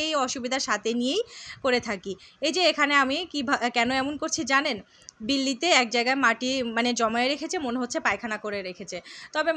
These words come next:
মাটি ভেজার কারণে গর্ত খুঁড়ে তারপর এক জায়গায় মাটি জমায়ে করে রেখেছে, পায়খানা আর করেনি। যদি মাটিটা শুকনা থাকতো তাহলে অবশ্যই করে দিত। এটা কিন্তু রেগুলারই করতে থাকে। মাঝখানে হয়তো বা দু একদিন বাদ গেছে, কিছুদিন বাদ যায়, আবার কিছুদিন পরে করে। যখন নিষেধ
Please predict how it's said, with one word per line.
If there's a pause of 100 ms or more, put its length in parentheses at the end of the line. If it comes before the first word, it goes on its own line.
মাটি
ভেজার
কারণে (240)
গর্ত (140)
খুঁড়ে (160)
তারপর
এক
জায়গায়
মাটি
জমায়ে
করে
রেখেছে, (100)
পায়খানা
আর
করেনি। (140)
যদি
মাটিটা
শুকনা
থাকতো (420)
তাহলে (120)
অবশ্যই
করে
দিত। (120)
এটা
কিন্তু (120)
রেগুলারই
করতে
থাকে।
মাঝখানে
হয়তো
বা
দু
একদিন (340)
বাদ (100)
গেছে,
কিছুদিন
বাদ
যায়,
আবার
কিছুদিন
পরে
করে।
যখন
নিষেধ